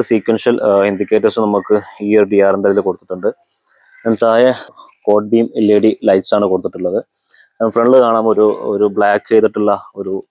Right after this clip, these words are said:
ഗ്രില്ലാണ് കൊടുത്തിട്ടുള്ളത്. And ഫ്രണ്ടിലൊക്കെ നമുക്കിത്, ഏഹ്, ക്യാമറ കാര്യങ്ങൾ കാണാം. Hyundai-യുടെ ആ ഒരു ലോഗോ അവിടെ പ്ലേറ്റ് ചെയ്തിട്ടുണ്ട്. And താഴെ ഒരു, ഓ, സ്കിപ്പ് പ്ലേറ്റ് കാര്യങ്ങളൊക്കെ നമുക്ക് അവിടെ കാണുന്നുണ്ട്. And ഇവിടെ ഈ കാണുന്നതാണ് നമ്മുടെ adas ഫീച്ചേഴ്സിൻ്റെ ഇതാണ് ഒരു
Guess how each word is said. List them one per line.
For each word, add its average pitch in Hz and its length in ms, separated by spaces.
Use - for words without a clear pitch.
ഗ്രില്ലാണ് 101 520
കൊടുത്തിട്ടുള്ളത്. 95 380
And 95 120
ഫ്രണ്ടിലൊക്കെ 98 360
നമുക്കിത്, 104 340
ഏഹ്, 92 120
ക്യാമറ 98 320
കാര്യങ്ങൾ 98 360
കാണാം. 95 260
Hyundai-യുടെ 98 340
ആ 101 80
ഒരു 101 100
ലോഗോ 98 320
അവിടെ 101 220
പ്ലേറ്റ് 98 220
ചെയ്തിട്ടുണ്ട്. 95 380
And 117 160
താഴെ 120 240
ഒരു, 107 160
ഓ, 101 40
സ്കിപ്പ് - 240
പ്ലേറ്റ് 107 260
കാര്യങ്ങളൊക്കെ 104 420
നമുക്ക് 101 180
അവിടെ 101 160
കാണുന്നുണ്ട്. 101 360
And 107 180
ഇവിടെ 113 220
ഈ 123 120
കാണുന്നതാണ് 110 360
നമ്മുടെ 107 200
adas 131 280
ഫീച്ചേഴ്സിൻ്റെ 120 560
ഇതാണ് 104 260
ഒരു 95 140